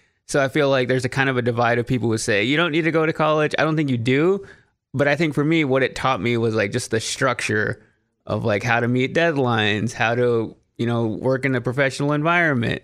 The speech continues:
So more so than what I actually went to school learning, I think it shaped me of just, like, what I needed to be as, like,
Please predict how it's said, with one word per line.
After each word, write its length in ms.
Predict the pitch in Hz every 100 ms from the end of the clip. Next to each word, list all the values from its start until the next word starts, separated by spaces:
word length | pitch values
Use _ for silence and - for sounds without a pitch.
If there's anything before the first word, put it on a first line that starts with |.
| _ _ _ -
So 260 | - 127 123
more 240 | 143 156
so 220 | 151 147
than 240 | 131 120 - -
what 180 | 104 117
I 80 | 113
actually 380 | 117 117 120 120
went 140 | 107
to 60 | 117
school 320 | - 120 104
learning, 520 | 123 156 131 107 104
I 60 | 113
think 180 | 117
it 100 | 101 -
shaped 320 | - 117 -
me 180 | 113 110
of 100 | 107
just, 200 | 101 104
like, 200 | 101 104
what 160 | 107
I 40 | 104
needed 300 | 110 104 110
to 80 |
be 440 | 107 110 110 110 113 _ _ _ _
as, 220 | - 101 107
like, 260 | 104 -